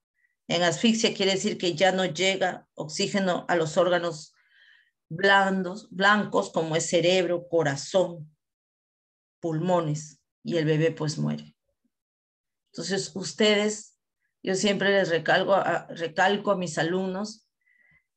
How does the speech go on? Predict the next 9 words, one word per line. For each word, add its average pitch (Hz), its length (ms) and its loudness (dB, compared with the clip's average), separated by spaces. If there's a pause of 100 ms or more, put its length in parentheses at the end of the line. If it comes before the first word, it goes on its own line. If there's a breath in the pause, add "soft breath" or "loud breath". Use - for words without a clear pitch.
cuando 175 220 0
estén 240 680 6
de 220 120 6
médicos 202 540 0
generales 165 840 0
en 156 180 -8
periferia, 175 920 -2 (140)
por 160 220 0
favor, 156 680 2